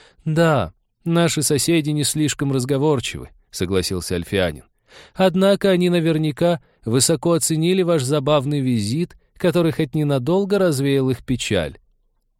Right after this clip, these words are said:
«Забавный?» уязвлённо переспросил капитан. «Конечно. Вы же сели на их». Дус снова замешкался, подбирая нужное слово. «Место для игр молодняка».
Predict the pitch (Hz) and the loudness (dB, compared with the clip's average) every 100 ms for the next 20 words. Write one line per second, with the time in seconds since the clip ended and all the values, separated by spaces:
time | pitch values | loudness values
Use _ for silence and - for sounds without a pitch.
0 | _ 82 82 73 73 92 160 170 _ _ | _ -8 -8 -6 -4 -2 -2 -2 _ _
1 | _ _ _ _ 90 101 95 113 104 98 | _ _ _ _ -2 0 2 2 2 0
2 | 104 95 - 101 101 90 90 98 - 71 | -2 -4 -4 -4 -4 -6 -6 -6 -6 -8
3 | - _ _ _ _ - 202 214 170 101 | -10 _ _ _ _ 0 2 4 2 0
4 | - - _ _ _ - 175 165 185 - | -6 -16 _ _ _ 0 4 4 2 2
5 | 208 202 180 170 185 202 - - _ _ | 2 2 2 2 2 0 -4 -14 _ _
6 | _ _ - 87 104 110 - - - 123 | _ _ -8 -2 0 0 -4 -6 -4 -2
7 | 120 107 104 110 139 117 98 90 92 101 | -2 -2 -2 0 0 -2 -4 -4 -4 -6
8 | 90 98 107 98 104 87 95 92 - 98 | -2 0 0 0 -2 -4 -4 -4 -2 -2
9 | 85 82 _ _ _ _ _ - 185 202 | -2 -6 _ _ _ _ _ -4 0 0
10 | 185 - 175 160 - 156 185 175 165 170 | 0 0 0 -2 -4 -2 0 0 0 -2
11 | 165 165 165 156 180 - 127 87 | -2 -2 -2 -2 -4 0 0 0